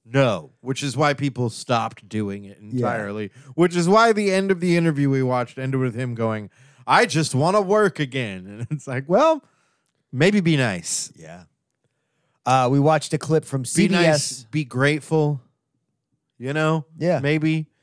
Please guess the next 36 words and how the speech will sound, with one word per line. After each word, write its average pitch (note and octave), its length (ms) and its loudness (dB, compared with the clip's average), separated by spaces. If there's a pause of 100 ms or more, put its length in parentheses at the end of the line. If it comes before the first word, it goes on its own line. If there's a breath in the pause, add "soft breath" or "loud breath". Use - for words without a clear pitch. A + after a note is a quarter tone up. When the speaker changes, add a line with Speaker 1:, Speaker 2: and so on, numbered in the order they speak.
(460)
Speaker 1:
think D3+ 240 0
back D3 280 2
on D3 100 2
all C#3+ 140 2
those C#3+ 220 2
movies C#3+ 340 -2
you C#3 80 -12
did D3+ 80 -4
and D3 100 -6
all C#3+ 80 -2
the C3 60 -4
success B2+ 460 -6
you D3 80 0
have C#3 120 0
and C#3 80 -4
where C#3 140 0
you C#3 160 0
are, C#3 180 0
and, C3 140 -4
and C3 160 -8
instead B2+ 380 -6
of A#2 300 -8
being C3 260 -6
like, B2 260 -8 (240)
"Yeah, B2+ 280 0
of B2+ 200 -2
course B2 600 -4
I C3+ 140 -2
got C3 280 -2
this C3 300 -4
because A#2+ 400 -10
I'm A2+ 180 -6
amazing," B2 600 -8 (560 soft breath)
be B2 200 2
like, G#2+ 400 -2
um, G#2 520 -2